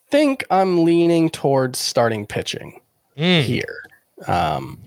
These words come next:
Speaker 2: Let's jump over to Chris's ranks and see who he's got up there. That would be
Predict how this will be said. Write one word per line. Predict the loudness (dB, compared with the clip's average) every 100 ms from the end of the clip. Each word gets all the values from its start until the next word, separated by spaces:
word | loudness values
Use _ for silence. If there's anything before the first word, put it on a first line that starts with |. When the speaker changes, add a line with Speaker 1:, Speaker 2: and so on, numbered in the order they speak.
| -20 -10
Speaker 2:
Let's | -4 0 0 -2 -8 -20 -16
jump | -2 0 2
over | 2
to | 0
Chris's | 0 -2 0
ranks | 0 0 0 -2
and | -4
see | -2 0
who | -2
he's | -2
got | 0 0
up | -2
there. | 0 0 -2 _ _ _ _ _ _ _
That | -2
would | 0
be | 0 0